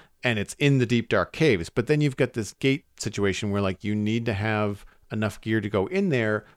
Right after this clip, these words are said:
but then the iron that you need for the gear is also in there. And so I just found it very, very frustrating. Now, what I did not do was dig straight down in a staircase on purpose.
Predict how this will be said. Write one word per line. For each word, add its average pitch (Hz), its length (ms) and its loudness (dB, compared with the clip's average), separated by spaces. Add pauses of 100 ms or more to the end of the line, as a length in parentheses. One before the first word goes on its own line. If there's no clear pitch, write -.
but 123 180 0
then 117 240 0
the 113 160 2
iron 117 280 0
that 113 140 -2
you 110 100 -2
need 110 200 -2
for 113 120 -4
the 104 80 -2
gear 95 460 -2
is 104 180 -2
also 92 340 -2
in 92 140 -6
there. 80 240 -12 (400)
And 107 200 -4
so 104 140 -2
I 107 200 2
just 107 260 -10
found 98 220 -4
it 90 80 -10
very, 95 220 -4
very 87 180 -6
frustrating. 98 580 -8
Now, 110 300 0 (360)
what 110 220 0
I 101 100 2
did 120 380 2
not 127 260 0
do 101 440 -2 (600)
was 104 340 0 (400)
dig 113 260 2
straight 110 500 -4
down 107 260 2
in 101 120 0
a 98 80 0
staircase 101 720 -4 (400)
on 95 180 0
purpose. - 460 -6